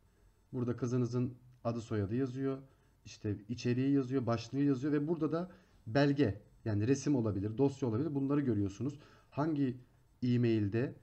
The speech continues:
pardon, hangi size gelen, yani e-mailde, e-postada, e, hangi attachment, yani hangi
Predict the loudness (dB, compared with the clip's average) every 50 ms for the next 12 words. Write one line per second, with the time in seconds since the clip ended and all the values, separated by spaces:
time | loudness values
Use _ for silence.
0 | -20 -20 -14 -4 -2 0 0 2 0 0 0 0 0 0 2 2 2 0 0 -2
1 | -8 -12 -4 -2 -2 0 2 2 0 0 -2 -4 -4 -4 -4 -2 -2 -4 -6 -6
2 | -4 0 2 2 2 2 2 0 0 -2 -2 -2 -2 0 0 -2 -2 -2 -2 -2
3 | -2 0 -2 -2 -4 -8 -16 _ _ _ _ _ _ -6 -6 -4 -4 -4 -6 -8
4 | -10 -12 -14 -16 -16 -16 -18 -18 -18 -18 -18 -18 -18 -10 -4 0 0 2 2 2
5 | 0 0 -4 -2 -2 -2 -2 -2 -2 -2 -4 0 0 0 0 0 0 0 2 2
6 | 2 2 0 -2 -2 -2 -4 -8